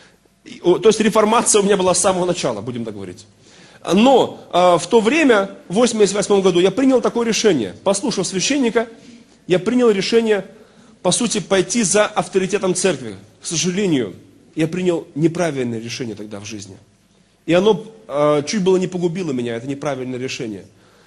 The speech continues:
Чуть было не похоронило меня духовно. И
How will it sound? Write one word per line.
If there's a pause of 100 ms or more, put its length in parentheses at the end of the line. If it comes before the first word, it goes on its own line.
(440)
Чуть
было
не
похоронило
меня
духовно. (1200)
И